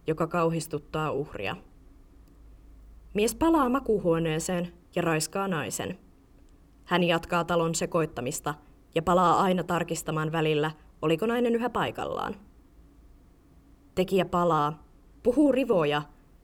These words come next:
ja käskee naisen olla hiljaa ennen kuin tämä ennättää vastata. Mies uhkaa tunkea jäätikun naisen niskaan useasti. Tunkeutuja kutsuu naista nimellä myös useasti,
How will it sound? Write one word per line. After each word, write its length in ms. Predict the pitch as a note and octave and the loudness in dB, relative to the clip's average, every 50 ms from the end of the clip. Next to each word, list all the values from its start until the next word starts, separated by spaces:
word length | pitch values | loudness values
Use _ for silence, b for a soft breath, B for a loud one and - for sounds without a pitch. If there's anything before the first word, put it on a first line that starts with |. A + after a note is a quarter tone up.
| - - | -10 -6
ja 60 | E3 | -2
käskee 360 | F3 F#3 E3+ - - - F#3 F3 | 0 2 2 2 0 0 0 2
naisen 340 | F3 F3 F3 F3 F3+ F3 | 2 2 2 2 0 0
olla 120 | E3 E3 E3 | 2 2 0
hiljaa 540 | D#3+ - G3 G3 F#3 E3+ D#3 D3+ C#3+ - - | 0 -2 -2 0 2 2 2 2 0 -2 -2
ennen 260 | - D3+ C#3+ C#3 C3+ | -2 -2 -2 -2 -2
kuin 160 | - D#3 D3+ | -4 -4 -2
tämä 240 | D3+ D3 D#3 D3 D3 | -2 -2 -2 -2 -2
ennättää 420 | D3+ D#3+ F3+ - - B3 B3 G3+ | -2 -4 -4 -4 -4 -4 -2 -2
vastata. 460 | D3+ B2+ - - - C#3+ - - - - - - - - - - - - - - - - - - - - - - - - - - - - - - - - - - - - - - - | -4 -6 -8 -8 -10 -10 -10 -10 -12 -12 -14 -18 -20 -20 -20 -20 -20 -20 -20 -20 -20 -20 -20 -20 -20 -20 -20 -20 -20 -20 -20 -20 -20 -20 -20 -20 -20 -20 -20 -20 -20 -20 -16 -4 2
Mies 240 | G#3 A3+ B3 B3 - - | 4 4 4 4 2 0
uhkaa 320 | A#3 - A3+ - A#3+ A#3 | -2 -2 0 0 0 0
tunkea 400 | A#3 - B3 A#3+ A#3 A3+ A3 G#3 | 2 2 2 2 2 2 0 0
jäätikun 640 | G#3 F#3+ C4 C4 C#4 C4+ - F#3 - - F#3 F#3 | 2 2 2 2 2 0 -2 -4 -4 -2 0 0
naisen 440 | F#3+ G3 A3 G#3+ G3+ - F3 F#3 F#3 | 0 0 0 0 0 0 0 0 0
niskaan 440 | G#3 A3 G#3+ - - - D#3+ D3+ D3+ - | 0 0 -2 -4 -4 -4 -4 -4 -4 -4
useasti. 760 | - G#3 - - D#3 F2+ C#2 - - - - - - - - - - - - - - - - - - - - - - - - - - - - - - - - - - - - | -6 -6 -4 -4 -4 -4 -6 -8 -10 -10 -8 -8 -8 -8 -10 -16 -18 -18 -18 -18 -18 -18 -18 -18 -18 -18 -20 -20 -20 -20 -20 -20 -20 -20 -20 -20 -20 -20 -20 -20 -20 -6 0
Tunkeutuja 580 | - F#3 F#3 G3 F3+ F#3 F#3 F#3 G3+ G3 F3+ F3 | 2 2 4 4 4 4 4 4 4 2 2 2
kutsuu 360 | F3 F#3 F#3 - - G3 F#3+ | 0 -2 -4 -2 -2 0 0
naista 320 | F#3 F#3 F#3 F#3 F#3 - | 2 0 0 -2 -2 -2
nimellä 420 | G3 G#3 A3+ A3+ G3+ F3+ F3 D#3 D3+ | 0 2 2 2 2 2 2 2 2
myös 280 | D#3 D3 C#3 D#3+ - - | 0 -2 -4 -4 -6 -8
useasti, 680 | - D#3 - D3 C#3+ C#3+ D3+ - - E3 D#3+ - B | -8 -4 -2 -2 -2 -2 -4 -4 -4 -4 -4 -4 B